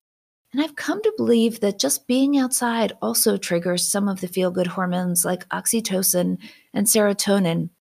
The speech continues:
though I have a hard time finding any hard data to support this. As time progressed, I was able to add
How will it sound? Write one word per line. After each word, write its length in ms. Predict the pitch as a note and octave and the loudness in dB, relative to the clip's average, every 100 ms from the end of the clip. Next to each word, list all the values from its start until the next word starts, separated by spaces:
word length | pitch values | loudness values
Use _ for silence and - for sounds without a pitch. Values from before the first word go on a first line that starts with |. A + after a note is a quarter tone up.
| _ _ - | _ _ -6
though 100 | D4+ | -4
I 40 | |
have 220 | D#4 E4+ F#4 | -2 -2 -2
a 60 | |
hard 260 | C#4+ C#4+ C#4+ | 0 0 0
time 260 | B3+ A3+ A3 - | 2 2 0 -2
finding 360 | B3 A#3+ A#3 | 2 4 4
any 140 | A3+ G#3+ | 2 0
hard 420 | G3 A#3 A#3 G#3+ | 0 0 0 0
data 380 | G#3 G#3 F3+ F#3 | -2 0 -2 -4
to 120 | - | -2
support 460 | F#3+ F3+ - F#3 F3 | 0 0 -2 -4 -2
this. 420 | D#3+ D#3 - - _ _ _ _ _ _ _ _ _ - | -4 -2 -2 -4 _ _ _ _ _ _ _ _ _ -6
As 200 | C4 - | -2 -2
time 320 | B3+ D4 E4 | 0 0 0
progressed, 580 | D#4+ D4 F3 F3 - - - | -4 -2 -2 -2 -4 -8 -2
I 60 | A#3+ | -2
was 180 | A#3 | 0
able 300 | - A#3 C4 | 2 4 2
to 160 | B3+ - | -2 -4
add 240 | G#3 G3 | -2 -2